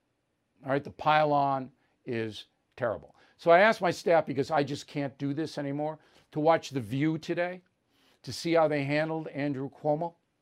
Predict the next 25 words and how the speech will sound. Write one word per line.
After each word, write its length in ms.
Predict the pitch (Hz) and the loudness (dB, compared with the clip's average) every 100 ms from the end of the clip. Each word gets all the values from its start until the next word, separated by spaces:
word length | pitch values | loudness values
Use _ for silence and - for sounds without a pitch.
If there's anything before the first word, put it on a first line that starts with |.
| _ _ _ _ - | _ _ _ _ 0
And 200 | 156 156 | 4 4
in 180 | 165 160 | 2 0
the 80 | 160 | 0
beginning, 680 | 123 135 135 170 185 202 190 | 0 0 4 4 4 -2 -6
as 200 | 131 123 | -4 -2
I 80 | 139 | 2
write 200 | 147 151 | 4 4
in 80 | 147 | 4
my 100 | 147 | 0
column, 460 | 156 170 170 160 - _ - | 2 2 2 -2 -10 _ -6
the 100 | 135 | 2
left 260 | 160 160 | 2 2
ignored 440 | 147 123 139 170 151 | -6 -2 2 2 0
the 80 | |
story, 380 | - - 190 190 | -10 -2 0 0
but 120 | 160 | -2
now 160 | 135 135 | -4 -6
they 140 | 127 | -6
can't. 400 | - - 160 190 - _ _ _ _ _ _ | -10 -10 -8 -8 -12 _ _ _ _ _ _
So 160 | - 180 | 0 0
The 120 | 156 | 2
View 320 | 139 220 220 | 0 2 4
is 100 | 160 | 4
a 80 | 156 | 2
hate 480 | 123 185 190 - | 0 0 0 0